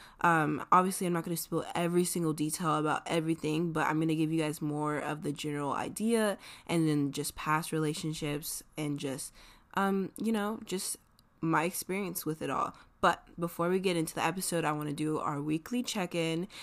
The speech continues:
and just update you guys on a little bit of things that are going on in my life and then just let you guys know what went on in my week. So,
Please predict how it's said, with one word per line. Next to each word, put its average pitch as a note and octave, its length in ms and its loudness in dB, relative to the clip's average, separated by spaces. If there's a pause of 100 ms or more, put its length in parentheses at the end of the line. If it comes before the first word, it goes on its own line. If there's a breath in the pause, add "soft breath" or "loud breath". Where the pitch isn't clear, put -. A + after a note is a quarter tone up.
(180 loud breath)
and E3 200 2
just E3 300 0
update E3 360 -2
you E3 80 -2
guys D3+ 300 -2
on D3 80 -4
a D3 80 -2
little D#3 200 2
bit D#3 180 2
of D#3 80 -2
things D3+ 300 -4
that D3+ 120 -2
are C#3+ 80 -2
going D3 260 -2
on C#3 140 -4
in C3+ 60 -6
my F3 180 -2
life E3+ 420 0
and D#3 200 0
then D3+ 240 -2 (600 loud breath)
just G#3 200 -2
let F#3 180 -2
you F3 60 -4
guys D#3+ 260 0
know C#3+ 140 0
what C#3+ 320 -4
went D3 180 -4
on G2+ 260 -4
in D#3+ 100 2
my D#3+ 120 4
week. - 540 -2
So, - 580 2